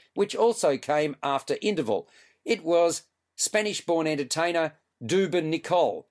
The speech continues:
whose shtick is mighty endearing, but whose skills on a trampoline are nothing short of staggering. I'm loath to say any more about it, though, because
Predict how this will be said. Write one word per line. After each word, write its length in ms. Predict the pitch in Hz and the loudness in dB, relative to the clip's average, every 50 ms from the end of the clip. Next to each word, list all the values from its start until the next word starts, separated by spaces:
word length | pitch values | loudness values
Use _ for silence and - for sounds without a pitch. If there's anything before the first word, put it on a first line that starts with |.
| _ _ - | _ _ -4
whose 160 | 180 196 170 | -4 -2 -2
shtick 380 | - - - - 214 208 208 - | -2 -2 -2 0 -2 -2 -2 -2
is 180 | 147 139 117 120 | -2 -2 -2 -2
mighty 480 | 127 139 160 165 156 151 151 156 143 | -2 0 0 0 0 0 -2 0 0
endearing, 560 | 139 135 127 143 151 143 131 123 110 98 87 _ - - - | 0 0 2 2 2 2 2 2 0 -2 -6 _ -12 -4 0
but 140 | 165 151 | 0 2
whose 180 | 156 170 147 - | 2 2 0 0
skills 460 | - - - - 233 233 226 214 170 | -2 -2 0 2 2 2 2 2 0
on 100 | 190 165 | 0 0
a 80 | 156 - | -2 -2
trampoline 800 | - - 190 185 175 160 - 165 175 202 208 190 160 151 151 147 - - _ | -2 -2 -2 -2 -2 -2 -2 -2 0 0 0 2 0 -2 -2 -6 -14 -16 _
are 180 | - - 165 170 | -4 -2 -2 -2
nothing 480 | 165 156 165 170 165 - 208 202 202 185 | 0 0 -2 -2 -2 -2 -4 -4 -2 -4
short 380 | - - - 147 139 143 143 - | -2 0 2 2 2 2 0 0
of 140 | - 165 147 | -2 -2 -2
staggering. 720 | - - - - 202 190 196 165 131 127 113 95 82 - _ _ _ _ _ _ _ _ _ - | 0 -2 0 2 2 2 2 0 0 -2 -2 -2 -4 -8 _ _ _ _ _ _ _ _ _ -8
I'm 160 | - 143 139 | -6 -4 -2
loath 300 | 135 139 139 139 139 139 | 0 2 2 2 0 -2
to 100 | - 131 | -4 -6
say 280 | - - 143 135 123 - - | -2 0 0 0 -2 -4 -4
any 180 | 190 202 202 180 | -4 -4 -2 -2
more 240 | 160 170 196 196 180 | 0 0 2 2 2
about 260 | 139 139 131 127 127 | 2 2 2 2 0
it, 120 | 123 - | 0 0
though, 180 | 151 156 160 165 | 2 2 2 2
because 460 | 135 156 143 - 180 165 165 156 | 0 -2 -2 0 0 2 2 0